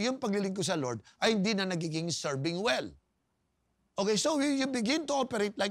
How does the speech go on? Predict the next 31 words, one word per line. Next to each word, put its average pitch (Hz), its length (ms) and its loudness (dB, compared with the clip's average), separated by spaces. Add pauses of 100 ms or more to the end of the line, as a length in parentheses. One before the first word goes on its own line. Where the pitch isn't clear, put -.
you 285 80 -2
just 262 240 0
serve 165 240 0
God. 196 240 0 (800)
Alam 226 160 2
niyo 233 80 0
po, 196 80 4
pag 170 160 -2
sinabi 190 400 2
ko 180 80 -2
po 190 80 0
nagsaserve 170 480 -2
ka 160 80 -4
kay 151 80 -6
Lord, 139 240 -4
ito 185 160 -2
po 131 160 -2
yun. 123 160 -2 (560)
Cell 294 240 2
group 220 240 0
mo 247 160 0
hindi 180 160 2
lumalago, 135 640 -4
family 202 400 0
mo 202 160 0
hindi 160 160 0
nakaasenso. 135 800 -4 (480)
Ha? 160 160 -2
Pero 302 240 0
nagsaserve 165 560 0
ka. 113 240 -4